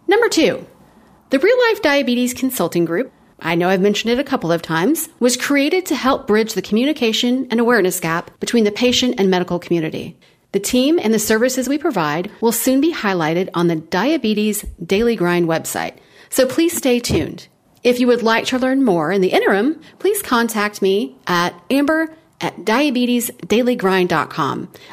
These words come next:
I'm happy to answer any questions or provide you with whatever you need. Number three, would you like to help me make a larger impact on the diabetes community? I sure hope so, and have a short list as to how you can get involved.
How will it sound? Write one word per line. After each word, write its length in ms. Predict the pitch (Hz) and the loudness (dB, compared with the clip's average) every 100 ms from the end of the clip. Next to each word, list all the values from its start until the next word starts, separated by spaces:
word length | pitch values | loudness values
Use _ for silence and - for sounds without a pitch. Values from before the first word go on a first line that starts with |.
| - | -4
I'm 180 | 190 190 | -2 0
happy 460 | - 254 254 262 | 0 -2 0 -2
to 320 | 254 214 185 - | -4 -2 -2 2
answer 280 | 185 185 170 | 0 2 0
any 140 | 160 | -2
questions 560 | - 320 - 349 349 - | -2 -2 0 0 0 0
or 120 | 190 | -4
provide 440 | 190 170 190 247 | -6 -4 -2 -2
you 140 | 254 233 | -2 -2
with 180 | 160 | -4
whatever 340 | 151 147 202 220 | -4 -4 -2 0
you 180 | 208 202 | 0 2
need. 340 | 160 - - _ _ _ - | 0 -4 -12 _ _ _ 0
Number 280 | 294 339 302 | 2 4 2
three, 480 | - 165 170 - - _ _ _ | -2 -2 -2 -4 -14 _ _ _
would 280 | 214 240 208 | 0 2 2
you 220 | 294 403 | 2 2
like 380 | 330 262 277 - | 2 0 -2 -6
to 100 | - | -4
help 280 | - - 254 | 2 2 2
me 480 | 269 403 175 220 - - - | 2 2 2 0 -4 -6 0
make 200 | 226 254 | 2 2
a 40 | |
larger 360 | 240 208 233 - | 2 2 0 0
impact 420 | 202 202 180 180 | 0 0 -4 -2
on 100 | 180 | -2
the 60 | 170 | 0
diabetes 640 | 160 165 160 160 160 156 | 0 0 0 -2 -2 -4
community? 520 | - 151 - 135 110 - _ _ - | -2 -2 -2 -6 -10 -14 _ _ -2
I 80 | 285 | 0
sure 240 | 370 392 | 2 2
hope 140 | 403 403 | 0 0
so, 340 | - - - - - - - | -2 -2 -4 -16 -20 -12 -2
and 120 | 240 | 0
have 160 | 247 | 2
a 40 | 202 | 2
short 340 | - 359 571 | 2 2 2
list 380 | 233 190 247 - - - | 2 2 0 -8 -10 -4
as 120 | 185 | -2
to 60 | 180 | -2
how 400 | - 269 285 294 | 0 2 2 -2
you 160 | 196 196 | -2 0
can 180 | 175 165 | 0 2
get 260 | 180 - | 0 0
involved. 640 | 175 175 156 135 - - | 0 0 0 -2 -4 -12